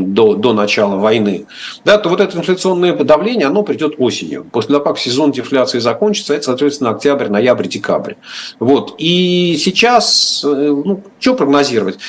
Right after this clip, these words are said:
Мне кажется, что если Центральный банк согласится на то, что он будет проводить какие-то валютные интервенции в поддержку курса рубля, ну, то есть вот е-,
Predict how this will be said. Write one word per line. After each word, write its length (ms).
Мне 80
кажется, 280
что 160
если 200
Центральный 440
банк 200
согласится 520
на 100
то, 160
что 160
он 160
будет 240
проводить 380
какие-то 420
валютные 400
интервенции 560
в 100
поддержку 460
курса 140
рубля, 560
ну, 140
то 60
есть 120
вот 160
е-, 360